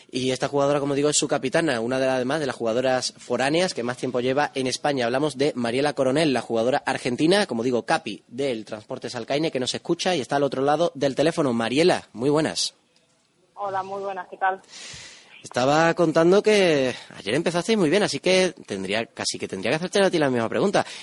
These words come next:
Speaker 1: ¿Qué tal sienta eso de empezar la liga metiendo dos goles?
Speaker 2: Bueno, la, la, la verdad que bastante bien, ¿no? Aparte que el equipo estaba muy motivado de que haya podido marcar dos goles en un solo partido, pues creo que,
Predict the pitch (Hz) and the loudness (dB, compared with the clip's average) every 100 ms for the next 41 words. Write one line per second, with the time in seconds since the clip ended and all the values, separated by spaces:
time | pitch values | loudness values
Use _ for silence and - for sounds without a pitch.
0 | - 139 151 135 151 131 139 151 139 135 | -4 0 0 2 2 4 4 4 2 2
1 | 127 - - 147 131 123 151 127 120 127 | 2 -2 0 0 2 2 2 2 2 2
2 | 120 110 151 254 - - _ _ _ _ | 2 2 0 -2 -4 -12 _ _ _ _
3 | _ _ _ _ _ _ 190 190 202 240 | _ _ _ _ _ _ -20 -6 -2 2
4 | 226 202 196 - 196 185 180 175 175 170 | 2 2 -2 -6 0 4 4 6 6 4
5 | 170 170 160 160 156 160 180 175 180 185 | 4 2 2 0 -2 -4 -6 -6 -8 -6
6 | 226 214 220 202 202 226 226 190 226 269 | -2 -2 -2 -10 -6 -4 -4 -8 -8 -4
7 | 196 196 185 202 180 190 180 190 202 - | -4 -6 -10 -12 -10 -12 -12 -16 -18 0
8 | 196 196 202 202 202 214 196 208 247 214 | 0 2 -4 -8 -8 -4 -2 0 -2 -6
9 | 202 185 180 170 180 185 190 196 196 190 | -8 -8 -6 -6 -8 -10 -6 -6 -4 -6
10 | - 196 185 190 185 202 226 - _ _ | -2 -4 -2 -4 -4 -4 -8 -12 _ _
11 | - 202 196 202 - 202 202 202 190 196 | -12 -10 -10 -12 -6 -2 0 0 -2 -4
12 | 220 220 190 185 _ 196 196 196 175 | -4 -2 -4 -4 _ -8 -8 -8 -14